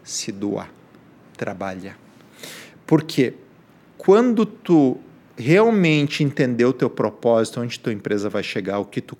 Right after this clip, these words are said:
quer, aquilo que era sacrifício vira prazer. E nesse dia em diante,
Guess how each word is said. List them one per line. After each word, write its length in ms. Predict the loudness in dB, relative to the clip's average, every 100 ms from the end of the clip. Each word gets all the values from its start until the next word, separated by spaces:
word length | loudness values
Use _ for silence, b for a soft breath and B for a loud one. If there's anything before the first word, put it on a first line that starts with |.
| -6
quer, 260 | -4 -4 -10 _ _ b b b b b b
aquilo 480 | -6 -6 -4 -2 -2
que 120 | 0
era 120 | 0
sacrifício 1040 | 0 -2 -2 0 -4 -2 -4 -4 -6 -10 -14 _ _ _ _ _ _ _ -14
vira 280 | -4 -2 -2
prazer. 580 | -4 -6 -4 -8 -10 -18 _
E 80 | -6
nesse 380 | -2 -4 -4 -8
dia 220 | -4 -4
em 60 | -4
diante, 560 | -4 -4 -6 -10 -16